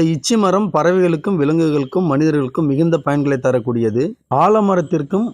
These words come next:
அரச மரத்திற்கும் ஒரு இணையான அற்புதமான மரம் இந்த இச்சி மரம். பாண்டிச்சேரியில இச்சி மரம் ரொம்ப அரிதாகவே காணப்படுகிறது. அதனால எங்க ஊர்ல அதை உருவாக்கும் முயற்சியில நான் ஈடுபட்டிருக்கேன். எது எப்படியோ, என்னை பொறுத்த வரைக்கும்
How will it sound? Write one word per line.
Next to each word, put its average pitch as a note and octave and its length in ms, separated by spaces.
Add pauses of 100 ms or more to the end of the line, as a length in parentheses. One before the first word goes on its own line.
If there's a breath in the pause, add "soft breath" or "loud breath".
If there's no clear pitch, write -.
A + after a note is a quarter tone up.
அரச E3 360
மரத்திற்கும் D3 560
ஒரு C3 180
இணையான D3 520
அற்புதமான D3+ 680
மரம் C#3 320
இந்த B2 180
இச்சி A#2 240
மரம். A#2+ 280 (380)
பாண்டிச்சேரியில F#3+ 800 (120)
இச்சி D#3+ 260
மரம் F#3 340
ரொம்ப D#3+ 320
அரிதாகவே E3 520
காணப்படுகிறது. C3+ 720 (100)
அதனால D3 520 (140)
எங்க D#3+ 320
ஊர்ல F3+ 280
அதை C#3+ 180
உருவாக்கும் C#3+ 540
முயற்சியில B2+ 400
நான் A#2 160
ஈடுபட்டிருக்கேன். B2 720 (320)
எது D#3 340
எப்படியோ, C#3+ 500 (120)
என்னை B2+ 260
பொறுத்த D3+ 360
வரைக்கும் C#3+ 400